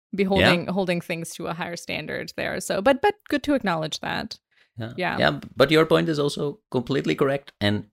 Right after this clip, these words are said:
Speaker 2: Bernal also acknowledges this at the
Speaker 1: Yeah.
Speaker 2: end of the chapter,
Speaker 1: Mm-hmm.
Speaker 2: uh, which is, uh, like, uh, chapter five on, uh, efficiency in science. And, uh, he also says, "Yeah, but science is an important thing,
Speaker 1: Right.
Speaker 2: you know? I
Speaker 1: Yeah.
Speaker 2: mean, science is here to solve a lot of important problems,
Speaker 1: Mm-hmm.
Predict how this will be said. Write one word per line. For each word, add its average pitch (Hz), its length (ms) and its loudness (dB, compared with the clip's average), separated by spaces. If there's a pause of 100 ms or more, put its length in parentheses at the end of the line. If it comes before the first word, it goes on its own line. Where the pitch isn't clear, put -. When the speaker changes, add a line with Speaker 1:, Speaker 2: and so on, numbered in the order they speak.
Speaker 2:
Bernal 101 340 4
also 127 580 0
acknowledges 107 600 0
this 101 180 -2
at 101 120 -8
the 98 80 0
Speaker 1:
Yeah. 98 120 6
Speaker 2:
end 95 80 2
of 95 80 -2
the 92 80 -4
chapter, - 480 0
Speaker 1:
Mm-hmm. 220 380 4
Speaker 2:
uh, 90 240 2
which 90 160 -4
is, 87 180 -2
uh, 87 220 -2
like, 78 160 -2
uh, 76 240 0
chapter 73 260 -2
five 95 460 0
on, 73 160 -2
uh, - 120 -6
efficiency - 600 -6
in 73 60 -8
science. 98 480 -2
And, 90 260 2
uh, 87 140 2
he 98 100 2
also 92 180 2
says, - 220 -6
"Yeah, 120 140 -2
but - 180 -8
science 85 300 0
is 113 120 -2
an 120 80 4
important 120 440 2
thing, 185 80 6
Speaker 1:
Right. 165 280 0
Speaker 2:
you - 60 -4
know? 196 180 -2
I 202 80 0
Speaker 1:
Yeah. 160 100 6
Speaker 2:
mean, 165 100 4
science 98 400 4
is 120 100 0
here 92 320 4
to 95 220 -2
solve 101 680 0
a 87 60 2
lot 90 160 6
of 117 140 2
important 117 360 0
problems, 117 460 0
Speaker 1:
Mm-hmm. 190 320 -2